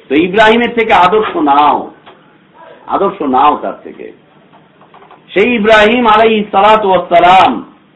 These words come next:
তিনি তার অবস্থা আল্লাহ সুবহানাহু ওয়া তাআলা সূরাতুল আনআমে উল্লেখ করছেন।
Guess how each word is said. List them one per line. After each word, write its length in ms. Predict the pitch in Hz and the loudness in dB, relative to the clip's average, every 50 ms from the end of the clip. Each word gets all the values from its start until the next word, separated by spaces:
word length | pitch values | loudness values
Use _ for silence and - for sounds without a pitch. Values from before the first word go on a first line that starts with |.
| _ _ _ _ _ _ _ _ _ _ _ _ _ _ _ _ _ _ _ - | _ _ _ _ _ _ _ _ _ _ _ _ _ _ _ _ _ _ _ -8
তিনি 440 | 120 135 151 165 170 156 143 110 98 | -4 -2 -2 0 0 0 -2 -2 -2
তার 240 | - 127 127 131 120 | 0 0 2 0 0
অবস্থা 580 | 95 101 113 120 135 151 156 - - - 147 | -2 -4 -4 -4 -4 -6 -6 -8 -8 -6 -2
আল্লাহ 320 | 127 117 117 120 120 117 - | -2 -2 -2 -4 -6 -8 -8
সুবহানাহু 380 | 120 120 120 127 131 127 113 | -8 -6 -6 -4 -4 -6 -6
ওয়া 100 | 110 104 | -8 -8
তাআলা 340 | - 107 104 107 117 131 139 - | -8 -8 -6 -4 -4 -6 -6 -8
সূরাতুল 300 | - 107 101 95 95 95 | -10 -10 -10 -10 -8 -8
আনআমে 420 | 95 95 95 90 92 101 110 113 | -6 -6 -6 -6 -6 -6 -8 -8
উল্লেখ 360 | 98 82 87 92 107 113 - - | -10 -10 -10 -8 -8 -10 -10 -12
করছেন। 380 | - 78 - - - 64 65 | -14 -18 -18 -20 -20 -20 -20